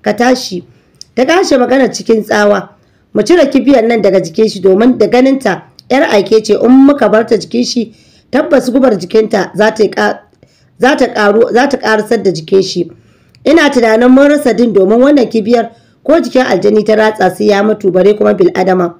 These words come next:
"Bai mutu ba, kuma ba zai taɓa mutuwa ba. Ka dai, ka daina cewa Din ya mutu." Hawayen tausayin matar tashi ne ya ji sun kuma wanke mashi domin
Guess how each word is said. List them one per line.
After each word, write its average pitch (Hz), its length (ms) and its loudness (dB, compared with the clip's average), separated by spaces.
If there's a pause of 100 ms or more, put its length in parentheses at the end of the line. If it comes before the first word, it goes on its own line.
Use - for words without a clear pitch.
(1120)
"Bai 208 140 4
mutu 277 280 2
ba, 180 200 -2 (200)
kuma 269 160 2
ba 233 160 2
zai 247 160 0
taɓa 247 200 0
mutuwa 202 440 0
ba. 170 160 -4 (380)
Ka 247 180 -2
dai, 277 260 2
ka 226 140 0
daina 277 240 2
cewa 208 320 0
Din 208 180 2
ya 185 160 4
mutu." 185 380 -4 (300)
Hawayen 311 420 2
tausayin 254 360 2
matar 226 360 0
tashi 214 320 -4
ne 208 140 4
ya 220 80 4
ji 220 140 -10
sun - 180 -4
kuma 220 220 -2
wanke 240 280 0
mashi 196 280 -2
domin 196 340 0